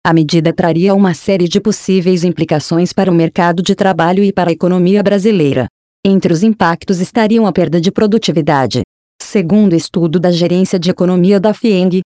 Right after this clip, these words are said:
a diminuição da carga horária semanal pode resultar em uma perda de oito vírgula cinco bilhões de reais para as indústrias brasileiras e de trinta e oito bilhões D C E reais para os setores produtivos de modo geral do país.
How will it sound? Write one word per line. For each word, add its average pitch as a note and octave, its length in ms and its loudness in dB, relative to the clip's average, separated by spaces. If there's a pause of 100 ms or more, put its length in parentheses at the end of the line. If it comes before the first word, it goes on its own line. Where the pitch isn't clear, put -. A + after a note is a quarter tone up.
(120)
a F#3 80 0
diminuição D#3+ 540 0
da F#3+ 120 -2
carga F3+ 380 0
horária E3+ 340 0
semanal F#3 540 0
pode F#3+ 260 0
resultar E3 460 0
em F#3 80 2
uma G3 160 2
perda E3+ 340 -2
de E3 120 0
oito F#3 200 0
vírgula F3+ 380 0
cinco E3+ 360 -2
bilhões D#3+ 500 0
de F#3+ 100 0
reais F3+ 400 0
para F3 180 0
as E3+ 120 -2
indústrias F3+ 580 0
brasileiras F3 640 0
e D#3 60 0
de F3 100 -2
trinta F3 280 -2
e E3 100 2
oito F3 280 0
bilhões F#3+ 440 0
D E3 160 0
C F#3+ 120 -2
E E3+ 160 2
reais E3 380 0
para F#3 180 0
os F3+ 80 -2
setores F3 580 -2
produtivos F3 640 -2
de F3 100 0
modo E3 300 0
geral D#3+ 360 0
do E3+ 140 -2
país. F3+ 500 -2